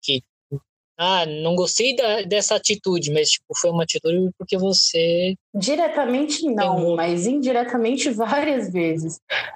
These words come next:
Speaker 2: É, é, é isso que eu acho que tem que ficar,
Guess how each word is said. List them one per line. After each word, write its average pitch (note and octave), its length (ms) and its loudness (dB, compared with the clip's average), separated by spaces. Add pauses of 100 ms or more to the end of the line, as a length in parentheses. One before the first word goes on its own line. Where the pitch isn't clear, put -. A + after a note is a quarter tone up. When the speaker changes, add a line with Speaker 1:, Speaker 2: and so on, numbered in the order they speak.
(120)
Speaker 2:
É, D#3+ 880 2
é, G#3+ 440 0
é G#3 40 4
isso A#3 220 -2
que - 80 -2
eu B3 60 2
acho A3+ 260 0
que A3 200 -4
tem G#3+ 180 2
que G#3 100 -6
ficar, E3+ 560 0